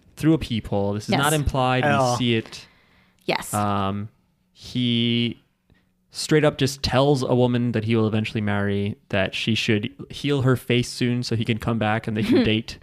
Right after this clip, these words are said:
Speaker 1: Um, there's something else he does that's kinda horny. I don't remember what it was.
Speaker 2: Maybe that's why he's my favorite.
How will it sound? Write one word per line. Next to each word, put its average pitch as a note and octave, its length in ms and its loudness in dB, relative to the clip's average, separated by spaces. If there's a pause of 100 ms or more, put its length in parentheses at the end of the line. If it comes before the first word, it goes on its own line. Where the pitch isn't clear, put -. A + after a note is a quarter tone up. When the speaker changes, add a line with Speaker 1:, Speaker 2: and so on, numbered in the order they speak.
(880)
Speaker 1:
Um, A2 280 0
there's G3 180 0
something C#4+ 260 -2
else C#3 200 -2
he A#2 100 -2
does F#2+ 220 0
that's - 120 -10
kinda G2+ 240 -2
horny. G2 260 0
I G2+ 40 -2
don't A#2 100 -4
remember G#2 200 -2
what F#2+ 100 0
it G2 100 -4
was. - 440 -6
Speaker 2:
Maybe D#4+ 160 2
that's C4 200 0
why F#3+ 100 2
he's G3+ 160 -2
my E3+ 120 -2
favorite. D3+ 420 -6